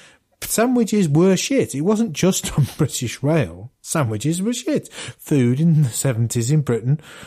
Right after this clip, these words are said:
was shit. And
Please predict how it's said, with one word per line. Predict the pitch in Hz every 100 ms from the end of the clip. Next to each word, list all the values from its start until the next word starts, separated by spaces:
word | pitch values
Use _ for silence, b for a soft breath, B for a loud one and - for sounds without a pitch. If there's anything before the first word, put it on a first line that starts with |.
| B -
was | 175 170 - _ _ _ _ _ _ _ _ _
shit. | - - - - - _ _ B B B B _ -
And | 156 170 165 160